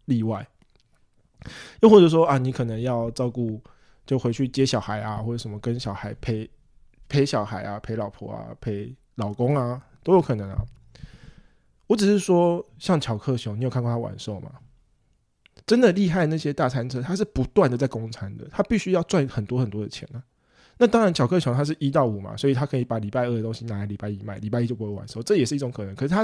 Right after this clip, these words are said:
备的餐几乎都够多，所以他赚的够多，这是还是厉害的餐车，这才是厉害的餐车。所以，如果你是为了追求生活品质，这是一个例外，你可以不用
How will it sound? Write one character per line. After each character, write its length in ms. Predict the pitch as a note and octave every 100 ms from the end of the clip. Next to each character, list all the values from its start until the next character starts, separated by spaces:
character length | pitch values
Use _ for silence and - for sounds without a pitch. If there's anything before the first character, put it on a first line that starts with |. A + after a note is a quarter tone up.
| G#3+
备 180 | - F3
的 140 | C3 B2+
餐 240 | - D3
几 160 | - C#3+
乎 140 | D3+
都 100 | C#3+
够 180 | C#3 A2+
多， 300 | A2 G#2 B2+ - - -
所 140 | -
以 20 | G#3
他 80 | G#3
赚 140 | G#3+
的 80 | D3+
够 200 | C#3+ B2+
多， 160 | A#2+ B2
这 120 | F#3
是 140 | -
还 100 | A2+
是 80 | C3+
厉 140 | C#3 A2+
害 140 | A#2
的 80 | G#2+
餐 180 | G2+ G2
车， 160 | - G2 A#2 -
这 100 | G3+
才 140 | E3
是 100 | A#2
厉 140 | C3 A#2
害 100 | G#2+
的 80 | -
餐 180 | -
车。 160 | - - - - - - - - - - _
所 120 | -
以， 160 | B3+ C#3+ _ _
如 100 | E3+
果 100 | B3
你 60 | C#3+
是 80 |
为 140 | G3+ F#3
了 40 |
追 200 | D3 E3+
求 120 | D#3+
生 240 | B2+ D3 D3
活 80 | B2
品 220 | A#2 G2
质， 240 | - A2 C3
这 80 | F#3
是 140 | F3
一 20 |
个 80 | C#3
例 220 | C3 A2+
外， 160 | A#2 G#2
你 80 | A2
可 300 | - - G#3+
以 120 | G#3
不 200 | - A#2+
用 280 | B2 B2